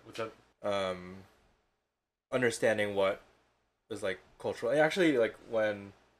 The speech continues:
Speaker 2: her coworker sent her kids to the same school, so then I would hang out with, like, they're also Filipinos, so I hang out with, like,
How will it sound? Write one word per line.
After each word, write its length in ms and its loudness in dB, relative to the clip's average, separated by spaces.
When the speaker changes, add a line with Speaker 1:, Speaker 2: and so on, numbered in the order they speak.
Speaker 2:
her 80 -2
coworker 400 2
sent 260 -6
her 140 -8
kids 580 -10
to 80 -14
the 200 -2
same 320 -8
school, 420 -4
so 120 -12
then 80 -6
I 40 -6
would 80 -10
hang 160 -8
out 160 -10
with, 160 -12
like, 200 -10
they're 120 4
also 220 0
Filipinos, 400 -8
so 80 -14
I 40 -10
hang 80 -12
out 120 -12
with, 140 -12
like, 120 -10